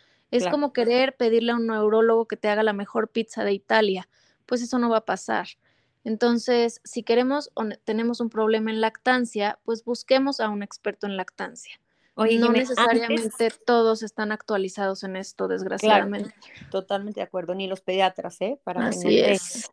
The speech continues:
Speaker 2: para que no se ceguen al, algún comentario que les digan de ya dejar la lactancia o ya, este, hay que informarnos con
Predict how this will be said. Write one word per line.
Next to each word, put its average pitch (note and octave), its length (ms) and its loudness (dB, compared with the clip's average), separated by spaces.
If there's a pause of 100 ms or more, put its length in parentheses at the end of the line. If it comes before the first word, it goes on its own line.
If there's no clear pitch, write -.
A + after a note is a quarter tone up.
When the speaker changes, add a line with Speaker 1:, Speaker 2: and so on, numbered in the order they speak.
(340)
Speaker 2:
para A3+ 240 6
que A#3 120 -6
no B3 520 2
se B3 340 0
ceguen A3+ 380 -4
al, G3 440 -10
algún G3 280 -4
comentario G3 540 -4
que F#3+ 140 -16
les F3 200 -18
digan E3+ 320 -14
de - 200 -20 (480)
ya F#3+ 140 4
dejar F#3+ 240 0
la E3+ 80 -4
lactancia F3+ 840 -6
o E3 100 -4
ya, E3+ 460 -6 (580)
este, F3 380 -4
hay F3 140 2
que G3 140 -6
informarnos F#3 640 -4
con E3+ 460 -6